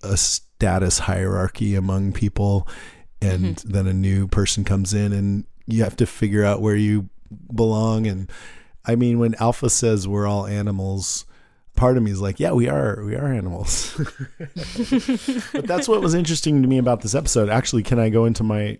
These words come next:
Speaker 1: five?
Speaker 2: Please, yes,
Speaker 1: Okay.
Speaker 2: yes.
Speaker 1: Is that, um, I really feel like this episode was about how humans are, are different than animals, how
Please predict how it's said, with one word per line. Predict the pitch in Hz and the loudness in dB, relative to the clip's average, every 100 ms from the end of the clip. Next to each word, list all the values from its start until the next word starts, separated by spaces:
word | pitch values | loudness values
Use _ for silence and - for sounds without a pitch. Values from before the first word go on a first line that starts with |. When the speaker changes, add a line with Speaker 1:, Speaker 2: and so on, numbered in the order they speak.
| _ - | _ -10
Speaker 1:
five? | - 101 117 | -2 0 0
Speaker 2:
Please, | 156 302 214 - | 0 -2 -2 -4
yes, | 202 226 123 | -2 0 0
Speaker 1:
Okay. | 120 123 | -2 -2
Speaker 2:
yes. | 98 - - _ _ | -4 -8 -20 _ _
Speaker 1:
Is | 135 135 104 | -6 -4 -4
that, | 110 123 117 113 | 0 2 0 0
um, | 113 107 101 95 - - - - - - - _ _ _ _ _ _ _ _ - | 0 2 0 0 -2 -6 -14 -16 -20 -20 -20 _ _ _ _ _ _ _ _ 0
I | |
really | 131 156 156 | 4 6 4
feel | - 147 | 4 4
like | 127 - | 4 2
this | 120 - | 0 0
episode | 117 - 107 123 113 | -2 0 0 2 2
was | 104 104 | 2 2
about | 101 92 95 90 95 - - - - _ _ _ | 2 0 -2 0 -2 -4 -12 -16 -18 _ _ _
how | - 101 98 | 2 4 4
humans | 92 95 95 90 - | 4 2 0 -2 -2
are, | 101 98 | -2 -2
are | 98 95 | 0 0
different | 87 92 - 104 107 107 | 0 -2 0 -2 -2 -2
than | 98 | 0
animals, | 95 95 92 101 104 - | 2 0 0 -2 -2 -2
how | - 95 90 95 - | 0 2 2 0 -4